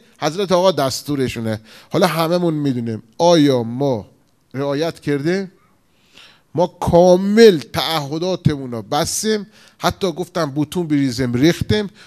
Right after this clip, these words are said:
کل مراکزمون رو دوربین گذاشتیم، دوربینمون رو وصل اینترنت کردیم و کلاً شبکه‌ها و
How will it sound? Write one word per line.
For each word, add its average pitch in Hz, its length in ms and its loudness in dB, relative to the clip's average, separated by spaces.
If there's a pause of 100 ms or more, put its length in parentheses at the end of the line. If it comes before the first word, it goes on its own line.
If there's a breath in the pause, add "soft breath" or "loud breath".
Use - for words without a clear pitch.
(140 loud breath)
کل 196 280 4
مراکزمون 147 720 -2
رو 131 80 -4
دوربین 147 440 -2
گذاشتیم، 185 640 -2 (340 loud breath)
دوربینمون 165 420 2
رو 143 200 -2
وصل 160 360 -2
اینترنت 151 680 -4
کردیم 208 460 0 (320 loud breath)
و - 80 0
کلاً 175 540 -2
شبکه‌ها 147 800 -4
و 117 160 -8